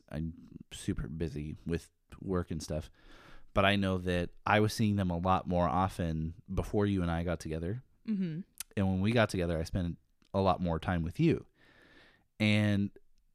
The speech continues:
Speaker 1: I know that none of them are mad at you for that.
Speaker 2: Right.
Speaker 1: And I think it's very easy for a group of guys to, to, like, blame you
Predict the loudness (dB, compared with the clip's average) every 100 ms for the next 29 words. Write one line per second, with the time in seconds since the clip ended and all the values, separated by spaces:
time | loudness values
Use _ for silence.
0 | _ _ 4 8 8 8 6 4 2 2
1 | 4 4 4 4 4 4 4 4 4 2
2 | -4 -6 -4 -4 -8 -10 -14 -18 _ _
3 | _ _ -4 2 4 4 2 0 -2 -2
4 | 2 6 6 4 2 0 2 2 0 -2
5 | -2 0 2 0 -4 -4 -2 -2 -2 -2
6 | -2 -6 -8 -2 0 0 -4 -10 _ -10
7 | -4 -4 -4 -18 -20 _ _ -4 -2 0
8 | 2 4 4 2 2 2